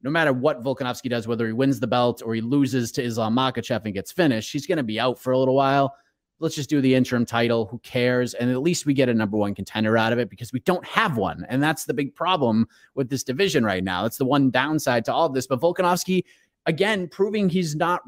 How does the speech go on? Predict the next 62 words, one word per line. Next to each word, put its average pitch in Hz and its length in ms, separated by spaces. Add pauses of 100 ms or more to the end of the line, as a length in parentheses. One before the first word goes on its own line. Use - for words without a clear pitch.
wrong 214 400
here, 107 480
because 135 440 (120)
everyone's 175 300
saying, 170 180
"Oh, 170 120
you're 151 200
holding 165 220
up 143 100
the 147 60
division." 151 360 (160)
He's 196 200
not 294 260
holding 127 280
up 101 120
the 104 80
division. 92 540 (220)
It's - 420
the 208 80
division 247 400
holding 147 240
up 113 80
the 127 100
division. 120 340
It's 151 140
not 220 240
their 214 160
fault 208 320
either, 190 320
because 160 300
it's 156 80
just - 200
so 180 200
unfortunate 165 560
how 143 140
this 135 160
is 131 40
all 131 160
going 123 200
down. 127 180 (240)
We 147 100
do 214 140
have 202 120
bonuses, 156 460
by 92 180
the 87 80
way, 80 180
Jed. 73 300 (220)
Do 120 80
you 127 80
have 127 180
a, 127 280
you 120 100
wanna 131 140
venture 131 340
a 127 60
guess, 127 280
or 117 60
do 107 80
you 107 80
already 98 220
know? 87 180